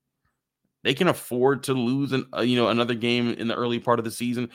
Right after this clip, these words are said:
but they can't afford for them to keep going. And it would be important for them to stop, to, to stop that and cut that off and get a division win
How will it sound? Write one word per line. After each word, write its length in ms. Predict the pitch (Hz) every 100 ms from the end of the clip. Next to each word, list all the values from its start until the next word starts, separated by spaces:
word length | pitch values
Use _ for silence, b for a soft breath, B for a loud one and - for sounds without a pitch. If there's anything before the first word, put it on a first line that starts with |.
| B B
but 140 | 98 85
they 100 | 76
can't 300 | - 117 -
afford 460 | - 110 107 98
for 160 | - 90
them 200 | 92 90
to 80 | 80
keep 400 | - - 101 -
going. 280 | 67 55 50 b b b -
And 100 | 87
it 40 |
would 80 | 80
be 80 | 76
important 420 | 65 120 113 113
for 60 | 87
them 240 | 107 107
to 120 | 98 -
stop, 360 | - 110 110
to, 100 | 120
to 160 | - 92
stop 340 | - 107 113
that 160 | - 104
and 100 | 65
cut 200 | 127 123
that 100 | 120
off 260 | 107 104 92
and 140 | 90
get 120 | 101
a 20 |
division 520 | 98 82 113 131 104 76
win 220 | 76